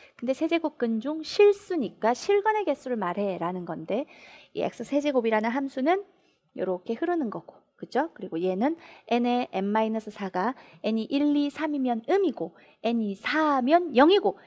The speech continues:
N이 사보다 크면 양인데, 이 상수값이 양이든 영이든 음이든 어쨌든 교점이 하나야. 좌표 평면의 교점으로 나오는 게 바로 실근이야. 그래서 실근의 개수가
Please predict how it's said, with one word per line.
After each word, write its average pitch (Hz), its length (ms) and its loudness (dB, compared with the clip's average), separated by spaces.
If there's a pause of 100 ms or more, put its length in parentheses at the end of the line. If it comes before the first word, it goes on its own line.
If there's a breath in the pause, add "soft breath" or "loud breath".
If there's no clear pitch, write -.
(140 loud breath)
N이 233 180 2
사보다 247 380 -2
크면 254 480 -4
양인데, 311 540 2 (360 loud breath)
이 359 400 8
상수값이 370 720 -2
양이든 294 600 6
영이든 262 420 4
음이든 294 480 6
어쨌든 339 500 2
교점이 330 400 4
하나야. 330 460 6 (400 loud breath)
좌표 311 320 6
평면의 349 340 2
교점으로 302 460 4
나오는 214 280 0
게 220 80 -4
바로 170 280 -6
실근이야. 262 920 -2
그래서 170 220 -12
실근의 185 420 -6
개수가 247 480 4